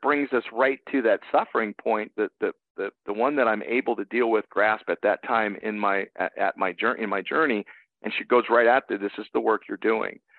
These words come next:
And so it's like, we, like, which one's better? Now, I do believe when it comes to shadow work, when you add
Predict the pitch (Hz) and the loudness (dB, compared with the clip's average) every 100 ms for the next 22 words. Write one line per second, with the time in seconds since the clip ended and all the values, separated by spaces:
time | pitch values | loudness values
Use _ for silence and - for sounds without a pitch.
0 | _ _ - 104 131 131 - - - - | _ _ -8 -2 0 0 0 0 -2 -16
1 | - - - - _ _ _ - 123 - | -16 -14 -14 -16 _ _ _ 0 0 4
2 | 156 185 160 170 165 - - 143 147 135 | 4 4 4 2 2 0 4 6 6 4
3 | - - 135 139 - 170 226 165 143 165 | 0 -4 2 2 2 2 4 6 6 6
4 | 147 123 _ _ _ _ _ 135 131 - | 4 0 _ _ _ _ _ -2 0 -2
5 | - 170 180 - 127 - 160 156 170 135 | 0 0 0 -4 -2 0 4 4 4 4
6 | 117 117 - 117 117 - 127 143 | 4 2 0 -2 -2 2 4 4